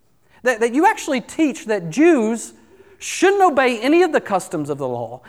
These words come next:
and they should not circumcise their children. And if they do that, that, that they're in sin,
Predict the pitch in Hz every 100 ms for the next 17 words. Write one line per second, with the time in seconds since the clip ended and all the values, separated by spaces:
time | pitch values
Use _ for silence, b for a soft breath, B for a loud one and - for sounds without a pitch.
0 | B 220 220 - 196 196 254 339 - 285
1 | 214 214 185 180 156 185 175 160 - B
2 | 240 226 233 175 226 440 370 220 220 202
3 | 226 302 240 - - 311 147 123